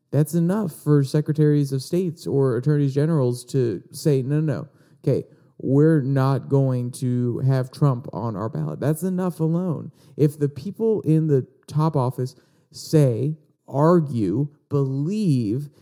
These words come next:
that it really was an insurrection and that re-, this really was a treasonous act, that's enough. And let's be clear, it will be challenged in court. There is no doubt about that.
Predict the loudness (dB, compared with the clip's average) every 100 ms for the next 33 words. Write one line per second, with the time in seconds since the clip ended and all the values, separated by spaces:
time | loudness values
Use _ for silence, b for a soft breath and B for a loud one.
0 | b 2 2 4 4 6 4 4 4 2
1 | 0 -2 0 0 0 -2 -6 -6 -6 -4
2 | -6 -4 -2 0 2 2 2 2 2 2
3 | 2 2 2 0 -4 -4 0 0 0 -2
4 | -2 -2 -2 -2 -2 -2 -6 -8 -10 -16
5 | b b b b 0 2 0 0 4 4
6 | 4 4 6 6 4 2 4 4 2 0
7 | -2 -6 -4 -2 -2 -2 -2 -2 -4 -2
8 | 4 4 4 -2 -4 -4 -6 -8 -6 -8
9 | -8 -8 -6 -6